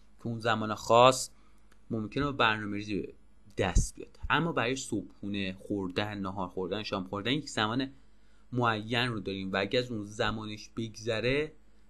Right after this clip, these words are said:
اه، دچار یک ضعف می‌شیم. خب کتاب خوندن به همین شکله، باید یک زمان مناسب رو برای خوندن کتاب،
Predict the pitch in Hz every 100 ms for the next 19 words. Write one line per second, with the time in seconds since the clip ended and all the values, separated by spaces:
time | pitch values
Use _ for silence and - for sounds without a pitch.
0 | - - 101 98 104 - 117 123 113 107
1 | 113 104 95 - - - - - - -
2 | - - - - - - - 131 131 -
3 | - 127 - 131 127 160 160 131 - 156
4 | 143 135 95 - 92 82 101 113 123 -
5 | - - - - 180 123 117 131 123 131
6 | 147 156 139 117 113 - 151 127 101 95
7 | 95 95 95 92 90 92 90 85